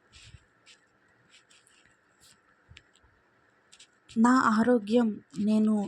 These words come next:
చూసుకోగలను మేఘన. అయినా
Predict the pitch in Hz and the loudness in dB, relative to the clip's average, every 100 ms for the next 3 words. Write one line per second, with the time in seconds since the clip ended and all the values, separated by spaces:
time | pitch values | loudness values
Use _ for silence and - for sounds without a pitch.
0 | - _ _ _ _ _ - 220 - - | -12 _ _ _ _ _ -6 -6 -4 -4
1 | 226 214 202 196 190 - 196 196 180 185 | -2 -2 -4 -6 -8 -8 -6 -4 -4 -4
2 | 190 247 - _ _ _ _ _ _ _ | -4 -8 -14 _ _ _ _ _ _ _
3 | _ _ _ _ 220 240 247 | _ _ _ _ -2 0 0